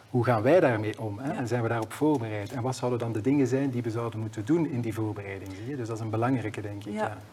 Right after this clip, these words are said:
Speaker 2: dat is eigenlijk ook iets wat we daar straks al hebben gezegd. Hoe aantrekkelijk zijn we,
Speaker 1: Mhm.
Speaker 2: hè? Niet alleen om die overstap te maken, maar dus ook om te blijven. Kan jij daar nog iets op aanvullen, Peter?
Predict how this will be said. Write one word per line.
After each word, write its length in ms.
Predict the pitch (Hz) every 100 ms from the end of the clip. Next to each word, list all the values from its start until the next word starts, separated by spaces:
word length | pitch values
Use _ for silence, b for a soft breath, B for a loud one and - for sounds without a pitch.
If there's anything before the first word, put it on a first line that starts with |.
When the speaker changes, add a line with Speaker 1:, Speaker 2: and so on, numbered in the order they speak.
| -
Speaker 2:
dat 160 | 208 202
is 100 | 196
eigenlijk 340 | 196 190 185
ook 140 | 196
iets 220 | 220 208 -
wat 200 | 214 220
we 60 |
daar 140 | 185 185
straks 380 | - 208 208 233
al 60 |
hebben 180 | 220 208
gezegd. 300 | 208 226 220
Hoe 160 | 202 180
aantrekkelijk 600 | 170 - 190 202 208 -
zijn 360 | 202 175 170
we, 80 | 165
Speaker 1:
Mhm. 80 | 160
Speaker 2:
hè? 100 | 196 - B B B
Niet 180 | 208
alleen 480 | 185 185 185 180 -
om 220 | 180 202
die 160 | 208 214
overstap 520 | 214 220 220 - 226
te 100 | -
maken, 300 | 208 208 208
maar 180 | 185 180
dus 200 | 170 -
ook 240 | 180 175 -
om 140 | 170
te 100 | 170
blijven. 540 | 160 160 185 214 208 -
Kan 200 | - 190
jij 120 | 185 185
daar 140 | 190
nog 120 | 190
iets 180 | 190 196
op 120 | 196
aanvullen, 400 | 202 214 196 185
Peter? 420 | 175 175 175 -